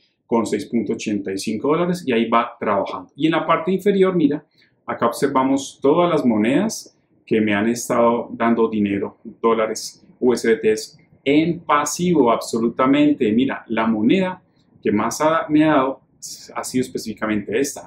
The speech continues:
Rec, Request Network, la que te mostré previamente en TradingView. Perfecto, ¿listo? Ahora bien, vamos ahora a revisar, eh, la edición del bot para que tú veas la baja inversión que le he realizado. Entonces venimos por acá a la parte, eh, superior izquierda, le damos donde dice editar,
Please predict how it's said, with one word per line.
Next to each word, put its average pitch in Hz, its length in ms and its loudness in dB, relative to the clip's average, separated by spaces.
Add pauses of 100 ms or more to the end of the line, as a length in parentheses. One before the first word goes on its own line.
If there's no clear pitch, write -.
(120)
Rec, - 340 -2
Request 117 440 -4
Network, 131 380 0 (300)
la 160 180 0
que 185 100 2
te 175 120 0
mostré 147 300 0
previamente 127 880 -2
en 123 300 -2 (220)
TradingView. 107 680 -2 (200)
Perfecto, - 460 -12
¿listo? 147 400 -2 (500)
Ahora 143 260 4
bien, 180 340 2 (640)
vamos - 340 0
ahora 139 260 2
a 143 120 -4
revisar, 117 840 -2 (380)
eh, 110 320 0
la 110 140 0
edición 135 520 2
del 143 200 2
bot - 260 -2
para - 180 -2
que - 120 -8
tú 113 140 -4
veas 123 260 0
la 113 80 0
baja 110 200 -2
inversión 113 440 -2
que 123 80 -2
le 123 100 2
he 123 60 0
realizado. 151 540 0
Entonces 117 200 -6
venimos 110 320 -2
por 107 140 -4
acá 104 320 -4
a 120 80 -4
la 117 160 -4
parte, 107 440 -4
eh, 113 140 -6
superior 113 400 -2
izquierda, 151 540 0
le 120 100 -2
damos 110 300 -2
donde 113 180 2
dice 98 240 -4
editar, 147 460 -2